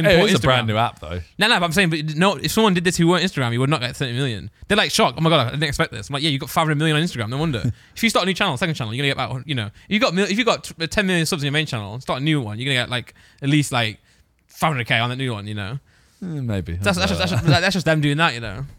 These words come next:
Speaker 1: Mental, man.
Speaker 2: But yeah, I like it.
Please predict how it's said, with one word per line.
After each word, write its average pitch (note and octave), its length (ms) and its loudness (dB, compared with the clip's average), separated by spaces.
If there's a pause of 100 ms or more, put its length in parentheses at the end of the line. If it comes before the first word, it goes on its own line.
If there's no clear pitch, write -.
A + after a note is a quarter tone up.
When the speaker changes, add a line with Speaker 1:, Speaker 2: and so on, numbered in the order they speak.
(760)
Speaker 1:
Mental, A2 300 -10
man. G#2+ 320 -12
Speaker 2:
But C3 80 -6
yeah, B2+ 260 0 (160)
I C#3 80 -4
like C#3+ 260 2
it. F2+ 140 -6